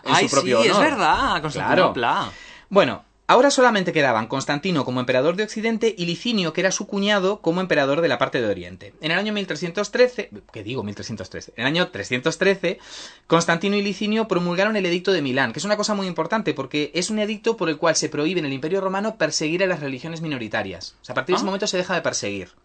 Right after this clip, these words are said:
Speaker 1: a los cristianos, que antes los
Speaker 2: Qué
Speaker 1: crucificaban.
Speaker 2: majos, ¿no?
Speaker 1: Muy majo, muy majines.
Speaker 2: Le dije, "Nos hemos puesto modernos",
Speaker 1: Sí.
Speaker 2: dijeron ellos.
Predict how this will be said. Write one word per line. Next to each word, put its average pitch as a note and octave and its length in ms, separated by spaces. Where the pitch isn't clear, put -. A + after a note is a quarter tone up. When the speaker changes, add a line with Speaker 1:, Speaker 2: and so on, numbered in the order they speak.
Speaker 1:
a A#2+ 80
los A#2+ 140
cristianos, A2 440
que G#2+ 80
antes A#2 200
los A#2 100
Speaker 2:
Qué - 40
Speaker 1:
crucificaban. A#2+ 480
Speaker 2:
majos, - 160
¿no? C#3+ 300
Speaker 1:
Muy A3 120
majo, B2 300
muy D#3+ 160
majines. G#2+ 600
Speaker 2:
Le D#3+ 140
dije, D#3 180
"Nos E3+ 180
hemos A3 160
puesto A3+ 200
modernos", B2 500
Speaker 1:
Sí. D#3+ 140
Speaker 2:
dijeron G2+ 300
ellos. G2 440